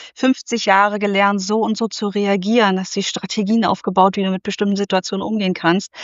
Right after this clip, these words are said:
Äh, das funktioniert nicht, dass wir da jetzt in der Situation quasi über Nacht und auch nicht nach ein paar Monaten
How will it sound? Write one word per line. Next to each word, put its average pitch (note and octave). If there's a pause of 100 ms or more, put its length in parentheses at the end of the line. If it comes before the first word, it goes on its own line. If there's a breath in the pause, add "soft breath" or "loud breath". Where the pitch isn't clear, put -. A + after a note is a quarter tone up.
(380 loud breath)
Äh, G3
das G#3
funktioniert A#3
nicht, A#3+
dass G3
wir G3
da G3
jetzt F#3+
in B3+
der A#3
Situation A3
quasi G3+
über A3
Nacht G#3+
und G3+
auch -
nicht G#3+
nach G#3
ein G#3
paar G3+
Monaten G#3+